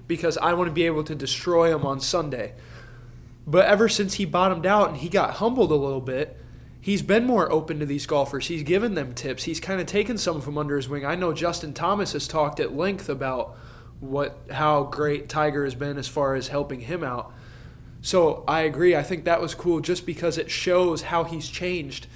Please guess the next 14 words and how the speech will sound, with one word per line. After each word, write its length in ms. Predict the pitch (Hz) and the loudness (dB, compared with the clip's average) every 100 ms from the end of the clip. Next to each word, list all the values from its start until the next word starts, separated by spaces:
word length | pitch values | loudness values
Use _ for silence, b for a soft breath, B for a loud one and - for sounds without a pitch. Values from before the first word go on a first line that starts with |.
| B B B B B | B B B B B
Even 440 | 220 233 285 214 - - - - - | 0 2 2 -2 -8 -18 -20 -18 -10
something 420 | - 220 208 214 | -4 -4 -2 -2
as 100 | 175 | -2
small 320 | - 190 208 | -2 0 0
as 80 | 190 | 0
his 160 | 165 151 | -2 -2
interaction 560 | 196 190 175 190 185 | 0 2 2 0 -2
with 140 | 156 151 | -6 -8
the 60 | |
fans. 400 | - 180 160 131 | -4 -2 -2 -4
He 100 | - | -4
used 200 | 190 180 | -4 -4
to 80 | 160 | -6
never, 640 | 135 139 160 180 147 113 | -8 -4 0 2 0 -4